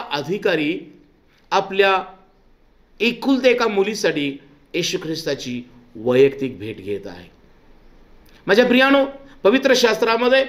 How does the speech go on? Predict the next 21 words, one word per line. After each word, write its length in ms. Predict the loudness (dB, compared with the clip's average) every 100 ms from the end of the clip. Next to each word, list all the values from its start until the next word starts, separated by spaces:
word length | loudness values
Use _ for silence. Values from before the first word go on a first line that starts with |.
| -6 -6
आम्हाला 220 | -2 0 0
अनेक 480 | 0 2 2 0
लोक 160 | 2 2
पाहायला 400 | 2 0 0 0
मिळतात 400 | -2 -2 -2 -4 -6 -20 _ _ _ _ _ _ _ -8
की 60 |
येशू 280 | 0 0 0 -2
ख्रिस्ताकडं 560 | -2 0 -4 -2 -4 -4 -12 _ -20 _ _ -2
ते 60 |
आलेत 360 | 2 4 4 2 -2 -20 -20 _ _ _ _ _ _ _
आणि 240 | -4 -4 -2
त्यांनी 360 | -2 -4 -6 -10 -18 -20 _ _ _ _ _ _ _ _ _ _ -20 -20 -8
बरे 280 | 0 2 2
झालेत. 340 | -2 -8 -10 -12 -20 -20 _ _ _ _ _ -20 2
परंतु 200 | 4 4
हा 260 | 2 2 4
मनुष्य 600 | 4 4 2 0 0 -2 -8 -20 -20 -20 _ -20 _ 0
हा 80 | 2
सभास्थानाचा 640 | 4 2 2 2 2 2
अधिकारी 480 | 2 2 2 4 4
आहे, 460 | 4 2 -4 -4